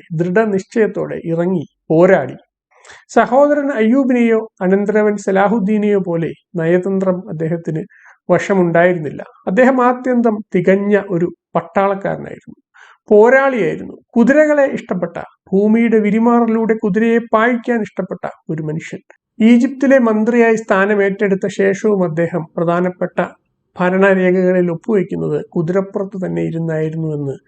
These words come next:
ചരിത്രകാരന്മാർ പറയുന്നുണ്ട്. അദ്ദേഹം നിർഭയനായിരുന്നു. ഈജിപ്തിലെ തന്റെ ആദ്യ സൈനിക നീക്കത്തിൽ സൈന്യം പിൻവാങ്ങുമ്പോൾ ഫ്രാങ്കുകളുടെ മുന്നിലൂടെ എല്ലാവരും മടങ്ങിയ ശേഷം ഒറ്റയ്ക്ക്,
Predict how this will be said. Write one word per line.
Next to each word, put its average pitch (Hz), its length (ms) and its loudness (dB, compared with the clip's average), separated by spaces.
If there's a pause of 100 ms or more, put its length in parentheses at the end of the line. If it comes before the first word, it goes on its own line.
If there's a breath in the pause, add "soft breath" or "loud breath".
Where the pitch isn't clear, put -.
(320 soft breath)
ചരിത്രകാരന്മാർ 156 880 -4 (200)
പറയുന്നുണ്ട്. 143 460 -8 (640 soft breath)
അദ്ദേഹം 185 580 0 (220)
നിർഭയനായിരുന്നു. 180 1080 -2 (260)
ഈജിപ്തിലെ 208 680 -2
തന്റെ 196 360 -2
ആദ്യ 190 580 0
സൈനിക 196 500 0
നീക്കത്തിൽ 190 600 -2 (440 soft breath)
സൈന്യം 196 600 2
പിൻവാങ്ങുമ്പോൾ 196 720 0 (220)
ഫ്രാങ്കുകളുടെ 185 640 0
മുന്നിലൂടെ 175 640 -2 (280)
എല്ലാവരും 175 840 0
മടങ്ങിയ 175 500 0
ശേഷം 180 480 -6 (140)
ഒറ്റയ്ക്ക്, 180 540 0